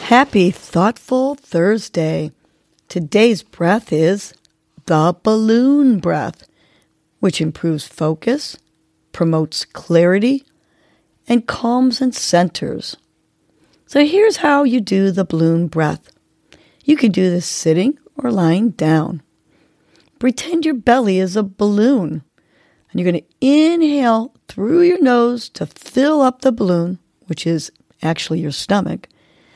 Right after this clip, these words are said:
then slowly exhale through your mouth as if you are releasing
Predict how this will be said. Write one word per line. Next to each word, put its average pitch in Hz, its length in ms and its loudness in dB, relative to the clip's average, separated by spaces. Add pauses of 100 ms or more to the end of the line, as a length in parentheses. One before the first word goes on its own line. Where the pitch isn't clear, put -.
(360)
then 226 180 4
slowly 240 800 0 (100)
exhale 208 540 0
through 180 240 -6
your 165 220 -4
mouth 190 640 0 (400)
as 220 220 -2
if 269 200 -4
you 262 140 0
are 254 160 0
releasing 262 880 0